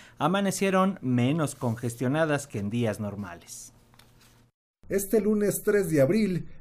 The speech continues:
Speaker 2: inicia el periodo vacacional de Semana Santa para estudiantes de nivel básico y media superior. De acuerdo con el calendario escolar, a partir de este lunes y hasta el viernes catorce de abril,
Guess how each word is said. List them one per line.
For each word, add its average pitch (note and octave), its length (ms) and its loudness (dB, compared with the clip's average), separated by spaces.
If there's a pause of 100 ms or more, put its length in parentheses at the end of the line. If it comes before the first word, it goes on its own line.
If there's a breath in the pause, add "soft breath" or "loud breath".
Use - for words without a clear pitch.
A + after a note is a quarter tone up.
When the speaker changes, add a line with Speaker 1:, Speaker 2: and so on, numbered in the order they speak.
Speaker 2:
inicia D3+ 440 -2
el F#3 80 -4
periodo F3 280 0
vacacional F3 640 0
de E3+ 80 0
Semana D#3+ 380 -2
Santa E3+ 500 -4
para G3 140 -2
estudiantes E3+ 720 -2
de G3 80 -2
nivel D#3+ 300 0
básico E3 680 -2
y B2 120 -2
media C#3 400 2
superior. C#3+ 720 0 (180 loud breath)
De G#2 80 -2
acuerdo D3+ 440 0
con E3 140 0
el D#3 120 0
calendario D#3+ 500 4
escolar, E3 640 2
a E3 100 0
partir C3+ 360 2
de F3+ 80 2
este E3+ 180 0
lunes F#3 580 0
y F#3 60 2
hasta G3 220 -2
el D#3+ 80 0
viernes F3+ 440 0
catorce E3+ 560 0
de A#2 140 2
abril, - 420 0